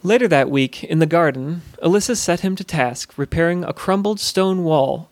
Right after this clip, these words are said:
that spanned the circumference of their sprawling property. She was pleased at this stroke of cleverness on her part, as she had asked him to not only repair the wall, but also restore each stone to its original state.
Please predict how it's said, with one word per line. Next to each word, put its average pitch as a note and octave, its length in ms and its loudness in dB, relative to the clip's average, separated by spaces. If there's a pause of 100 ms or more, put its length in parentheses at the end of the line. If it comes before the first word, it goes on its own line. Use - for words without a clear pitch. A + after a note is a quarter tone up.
that E3+ 160 -6
spanned E3+ 420 0
the F3+ 60 -2
circumference C#3+ 720 -2
of D3 120 -10
their D3 100 -2
sprawling C#3+ 600 -2
property. C3 560 -2 (680)
She - 160 2
was G3 160 4
pleased A#3 520 0
at C#3+ 100 0
this C#3 160 0
stroke C#3 380 0
of C#3 180 -8
cleverness C#3 540 0
on B2+ 140 -4
her D3 200 -2
part, A#2+ 320 -10 (580)
as - 120 -2
she A3 120 0
had G#3 120 2
asked E3 420 -4
him B2+ 260 -8
to - 120 -8
not D#3+ 280 0
only E3 280 0
repair F#3+ 440 -2
the F3 120 4
wall, D3 520 2 (360)
but - 100 -8
also G3+ 400 2
restore F#3 640 -2
each D#3 240 -2
stone C3+ 580 0
to C#3 160 -4
its C#3 160 0
original C3 420 -2
state. - 480 -2